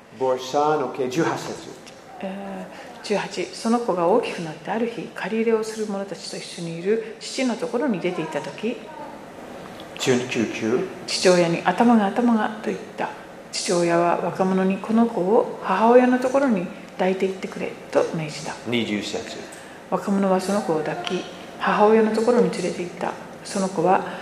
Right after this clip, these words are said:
Speaker 2: えー、昼まで母親の膝の上に休んでいたが、ついに死んでしまった。
Speaker 1: 二十一節。
Speaker 2: 彼女は屋上に上がって、神の人の寝台にその子を寝かせ、戸を閉めて出て行った。
Speaker 1: Okay, so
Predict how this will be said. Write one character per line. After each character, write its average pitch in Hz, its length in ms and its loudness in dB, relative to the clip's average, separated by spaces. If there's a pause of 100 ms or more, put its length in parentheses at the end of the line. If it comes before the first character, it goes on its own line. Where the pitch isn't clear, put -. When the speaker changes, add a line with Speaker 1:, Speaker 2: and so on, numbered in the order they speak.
(280)
Speaker 2:
え 170 140 -2
ー、 - 20 -4
昼 233 260 6
ま 202 140 8
で - 420 4
母 180 320 0
親 170 200 2
の 185 120 2
膝 190 280 2
の 190 140 4
上 185 120 6
に 160 120 2
休 160 260 4
ん 247 40 8
で 196 80 4
い 180 60 0
た 202 140 0
が、 - 200 -2
つ - 120 0
い 262 80 6
に 185 100 4
死 - 180 0
ん 208 60 2
で 214 80 2
し - 140 -4
ま 196 80 -2
っ 190 80 -6
た。 - 120 -10 (500)
Speaker 1:
二 123 120 -2
十 113 160 0
一 113 120 0
節。 - 320 -4 (400)
Speaker 2:
彼 202 200 2
女 175 120 2
は 165 100 4
屋 170 140 0
上 240 160 8
に 233 80 10
上 220 120 8
が 214 120 2
っ 214 120 -2
て、 202 80 2
神 233 240 2
の 170 100 0
人 175 160 -4
の 170 80 0
寝 170 260 -2
台 170 160 0
に 170 80 -4
そ 170 120 -4
の 185 100 0
子 175 100 -4
を 151 60 -2
寝 151 120 -6
か 170 160 -6
せ、 - 180 -6
戸 - 140 -10
を 208 160 0
閉 208 220 -2
め 175 100 0
て - 260 2
出 190 80 4
て 190 100 2
行 - 60 -2
っ - 40 -12 (520)
た。 - 120 2 (460)
Speaker 1:
Okay, 226 340 8
so 190 220 0